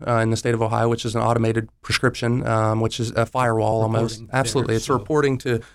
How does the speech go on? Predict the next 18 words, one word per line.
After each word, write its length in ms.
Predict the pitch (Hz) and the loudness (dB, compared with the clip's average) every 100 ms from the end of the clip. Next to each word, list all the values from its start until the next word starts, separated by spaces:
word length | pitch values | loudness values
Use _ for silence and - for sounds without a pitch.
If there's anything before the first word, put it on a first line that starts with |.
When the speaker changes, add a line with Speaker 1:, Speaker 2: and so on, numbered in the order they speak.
| _ | _
Speaker 1:
allow 180 | 120 127 | -2 0
the 100 | 120 | 0
doctor 460 | 113 131 131 131 120 | 0 0 0 -2 0
and 220 | 127 123 | 2 2
the 40 | |
pharmacy 520 | 117 123 117 - 117 117 | 2 0 0 0 -2 -2
to, 420 | - 117 110 113 | -2 0 2 0
to 160 | - 113 | -2 0
almost 260 | 120 113 | 0 0
act 180 | 120 113 | 0 0
as 80 | 110 | 0
a 60 | 110 | -2
firewall 480 | 117 117 110 113 | 0 0 2 0
and 80 | 113 | 0
trying 200 | 117 113 | -2 0
to 60 | 110 | 0
reduce 320 | 110 110 117 | 0 0 0
this. 240 | 135 170 | -2 -4